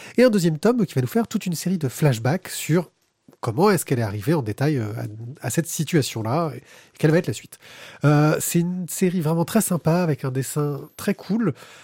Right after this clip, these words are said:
euh, qui est vraiment adapté, euh, je trouve, à de la jeunesse, c'est-à-dire que, ouais, euh, il y a, il y a de l'action, il y a, j'ai envie de dire, de la violence, mais sans être dans, dans le gore, le crade, euh, ou le gratuit.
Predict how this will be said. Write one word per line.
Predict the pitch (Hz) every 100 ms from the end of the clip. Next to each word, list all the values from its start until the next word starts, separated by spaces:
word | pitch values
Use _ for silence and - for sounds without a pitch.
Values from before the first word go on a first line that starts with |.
| - -
euh, | 151 160 156 160 - _ - -
qui | -
est |
vraiment | 131 220
adapté, | 262 202 - 202 208 196
euh, | 156
je | 139
trouve, | - 180 170
à | 135
de |
la | 131
jeunesse, | 123 165 156 180
c'est-à-dire | - 120 143 -
que, | 117
ouais, | 135 185 127 113
euh, | 113
il | 107
y | 110
a, |
il | 117
y |
a | 117
de |
l'action, | 117 - - 170 185 185
il |
y | 143
a, | 107
j'ai | 113
envie | 120
de |
dire, | 123
de | 113
la | 113
violence, | 110 147 165 165 - - - - -
mais | 117
sans | 117 - 170 147
être | 156 -
dans, | 127 123
dans | 117 120
le | 123
gore, | 120 143 147
le | 131
crade, | - 139 139 143
euh, | 117 113 110 - - - - -
ou | - 131
le | 123
gratuit. | 113 117 170 202